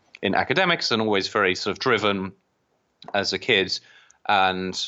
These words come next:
so it, it just worked out really well. It also isn't too far from where my parents lived. So, you know, my mom would come up every weekend or every other weekend. Um, and, and I th-, think the terrible reality with boarding schools and probably college as well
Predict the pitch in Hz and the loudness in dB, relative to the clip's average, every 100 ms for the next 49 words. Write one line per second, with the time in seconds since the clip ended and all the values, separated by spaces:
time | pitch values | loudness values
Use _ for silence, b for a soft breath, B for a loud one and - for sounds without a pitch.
0 | - b b b _ _ - - 117 104 | -10 b b b _ _ -12 -2 -2 0
1 | - 71 - _ 117 - - 120 107 113 | -4 -8 -20 _ -2 0 2 2 2 2
2 | 104 110 113 104 104 107 107 113 113 117 | 0 2 2 2 2 2 0 -2 0 0
3 | 107 104 - 110 98 98 98 - 90 80 | 0 -2 -2 -4 0 0 0 -2 -2 -2
4 | 80 78 80 _ _ _ - 175 143 165 | 0 -2 -4 _ _ _ -2 0 2 0
5 | 131 - 107 98 95 - 90 78 71 82 | 0 -2 0 0 -6 -6 -4 -2 -2 -2
6 | 80 85 87 - 95 82 - 90 87 82 | -2 -2 -2 -2 0 0 0 0 0 0
7 | 87 82 98 90 87 85 90 85 87 82 | -2 0 0 2 2 2 0 0 -2 -2
8 | 95 82 82 - B B B B 104 90 | -2 -2 -4 -8 B B B B 0 0
9 | 87 85 b b b b b 127 127 127 | 0 -4 b b b b b 0 2 0
10 | 127 131 135 - 92 - - - 190 113 | 0 2 0 -4 -16 -18 -8 -6 -4 -4
11 | - 214 254 139 110 113 120 - 85 80 | -2 0 2 2 4 4 2 -4 -6 -6
12 | - _ _ _ - 107 117 - - 95 | -8 _ _ _ -2 0 0 0 -2 -2
13 | 78 78 - b b b b - 117 139 | -2 -4 -8 b b b b -2 0 0
14 | 120 92 - 107 85 82 101 98 73 - | -2 -2 0 0 -2 -6 0 2 2 -2